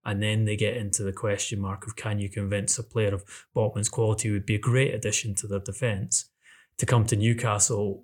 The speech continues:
with money and the promise of something good down the line, rather than go to a more established club, um, immediately,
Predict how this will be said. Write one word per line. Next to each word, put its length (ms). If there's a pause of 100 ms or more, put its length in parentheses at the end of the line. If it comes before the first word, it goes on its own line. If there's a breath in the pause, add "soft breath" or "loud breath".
with 400
money 640 (300)
and 180
the 60
promise 580
of 80
something 420
good 240
down 340 (280)
the 80
line, 440 (300 soft breath)
rather 400
than 200
go 180
to 440 (120)
a 280
more 220
established 560
club, 320 (520)
um, 360
immediately, 680